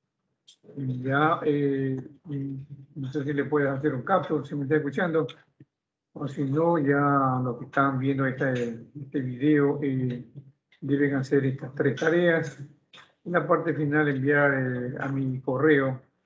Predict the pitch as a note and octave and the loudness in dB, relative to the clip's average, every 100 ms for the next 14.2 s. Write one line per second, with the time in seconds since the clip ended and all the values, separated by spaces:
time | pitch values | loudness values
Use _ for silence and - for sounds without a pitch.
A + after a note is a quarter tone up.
0 | - - _ _ _ - D3+ D#3 D3+ E3 | -20 -20 _ _ _ -12 -4 0 2 4
1 | D#3+ E3 D#3 D3 C#3+ C#3+ D3 D3 E3+ G3 | 2 2 -2 2 2 2 2 2 2 0
2 | - F3+ D#3 D3 D3 C#3+ C#3 C#3 C3+ C#3+ | 0 0 2 2 2 2 2 0 2 4
3 | D#3+ F#3 F#3+ E3+ E3 D#3+ E3+ E3 D#3+ D3 | 4 4 2 2 -2 -2 -2 2 4 4
4 | C3 B2+ - _ _ _ C#3+ C3+ D3 F3 | 2 -2 -8 _ _ _ -4 0 2 4
5 | F3 F3 F#3 D3 D#3+ - - _ _ _ | 2 4 4 4 -2 -6 -12 _ _ _
6 | _ _ _ - - C3+ D3+ D3+ D3+ D3+ | _ _ _ -20 -10 -2 2 2 2 2
7 | C3 D3 D3+ C#3 C3+ C3 - C#3 C#3 D3+ | 2 2 4 0 -2 -6 -2 0 4 4
8 | C3+ B2+ B2+ - _ _ _ - - - | 4 0 -10 -18 _ _ _ -20 -18 -14
9 | C3+ D#3 D3 D3 D3 C3+ B2+ - D3+ D#3+ | -6 -4 2 4 4 2 -4 -6 -4 -4
10 | A2+ - D3+ C#3+ - - _ - - - | -6 -14 -12 -12 -16 -20 _ -16 -14 -14
11 | - D#3 C#3+ D#3 E3+ E3 E3+ D#3 C#3+ D3+ | -2 0 4 4 4 2 0 2 2 2
12 | D3 D#3+ D3+ D#3+ D#3+ D3+ D3 - D#3 D#3 | 0 0 0 2 2 0 -2 -2 0 0
13 | D3+ D#3 D3+ C#3 C3+ C3 C3+ C3 B2 - | 0 -2 -2 -2 -2 -2 -4 -4 -6 -10
14 | - | -14